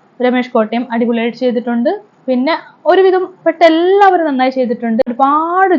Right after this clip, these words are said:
ജൂനിയർ ആർട്ടിസ്റ്റുകൾ ഇതിനകത്ത് അഭിനയിച്ചിട്ടുണ്ട്. ആ ഒരു എഫേർട്ട്,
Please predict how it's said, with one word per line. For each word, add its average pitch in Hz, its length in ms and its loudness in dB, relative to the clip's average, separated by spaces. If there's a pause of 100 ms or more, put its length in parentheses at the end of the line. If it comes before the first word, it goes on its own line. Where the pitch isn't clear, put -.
ജൂനിയർ 269 360 0
ആർട്ടിസ്റ്റുകൾ 247 460 -4
ഇതിനകത്ത് 226 320 -2
അഭിനയിച്ചിട്ടുണ്ട്. 220 540 -4 (840)
ആ - 100 6
ഒരു 330 160 6
എഫേർട്ട്, 262 360 2